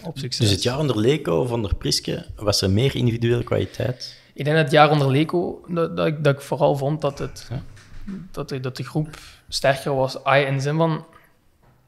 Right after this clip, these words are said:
Speaker 1: die was groter, denk ik, was uitgebreider en dat was moeilijker om, om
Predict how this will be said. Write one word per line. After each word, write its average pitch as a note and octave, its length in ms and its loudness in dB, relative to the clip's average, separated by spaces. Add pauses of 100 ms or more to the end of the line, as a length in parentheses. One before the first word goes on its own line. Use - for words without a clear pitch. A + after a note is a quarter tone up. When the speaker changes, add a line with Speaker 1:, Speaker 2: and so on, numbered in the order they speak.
(1700)
Speaker 1:
die C3 140 0
was C3+ 220 4 (120)
groter, D3+ 520 2
denk F#3 220 4
ik, G#3+ 260 -8 (200)
was - 240 -6
uitgebreider F3 640 0 (100)
en C#3 120 0
dat C#3 80 6
was C3+ 380 4 (1700)
moeilijker F#3 760 8
om, D3 240 0
om C#3+ 340 -8